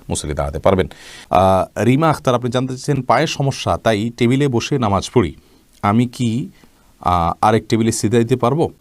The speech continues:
পায়ের সমস্যা হলে আপনি টেবিলে বসে যদি নামাজ পড়েন, আরেক টেবিলে সিজদা দেওয়ার কোনো প্রয়োজন নেই। আহ, আপনি যেখানে বসে সালাত আদায় করছেন তার বরাবর ফ্লোরে যদি আপনি সিজদা করতে সক্ষম হন ভালো,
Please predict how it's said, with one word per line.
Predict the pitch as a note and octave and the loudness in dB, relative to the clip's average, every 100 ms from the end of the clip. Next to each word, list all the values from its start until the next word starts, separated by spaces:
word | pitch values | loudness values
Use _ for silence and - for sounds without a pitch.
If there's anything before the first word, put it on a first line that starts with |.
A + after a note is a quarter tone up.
| - | 0
পায়ের | A2+ | 0
সমস্যা | C#3 D#3+ D#3 - | 0 -4 -6 -4
হলে | D#3 D#3 | -2 -2
আপনি | D3+ | -4
টেবিলে | C3+ B2 A#2 B2+ | -2 0 2 2
বসে | A#2 G#2+ B2 | 0 -2 -4
যদি | A2 G2 | -2 -2
নামাজ | E2 E2+ - | -2 -4 -4
পড়েন, | D#2 D2+ D2 | -6 -4 0
আরেক | B2+ D3+ | 0 0
টেবিলে | C#3+ C3 | -2 -2
সিজদা | - | -2
দেওয়ার | F#2+ E2+ E2+ | -2 -2 -4
কোনো | - C3 | -2 -2
প্রয়োজন | D#3 G2 E2+ D#2 | 0 0 0 -2
নেই। | D#2 G2 - - - - - - | -2 -4 -6 -16 -20 -20 -12 0
আহ, | E2+ E2+ D#2+ - | 2 2 0 0
আপনি | A2+ A#2+ C3+ | 0 2 0
যেখানে | A2+ C3+ B2+ | 0 0 0
বসে | B2 | -2
সালাত | B2 A#2 A#2 | -2 0 0
আদায় | A#2+ | 0
করছেন | A#2 A2+ - A#2+ A#2+ - - - _ - - _ _ _ - - | -2 -6 -4 -4 -4 -10 -20 -20 _ -20 -20 _ _ _ -20 0
তার | A#2+ | 2
বরাবর | G#2+ G#2+ G#2+ A#2+ | 4 2 2 0
ফ্লোরে | A2+ A2+ A2 A#2 | 0 -2 0 0
যদি | G#2+ G#2+ A2+ | 0 -2 -2
আপনি | G2+ G#2+ | -2 -6
সিজদা | G#2 F#2 | -6 -4
করতে | G2 G2 - | -4 -4 -6
সক্ষম | F#2+ G2+ - A2+ | -6 -6 -4 -4
হন | A2+ | -2
ভালো, | G#2+ A#2 | 0 0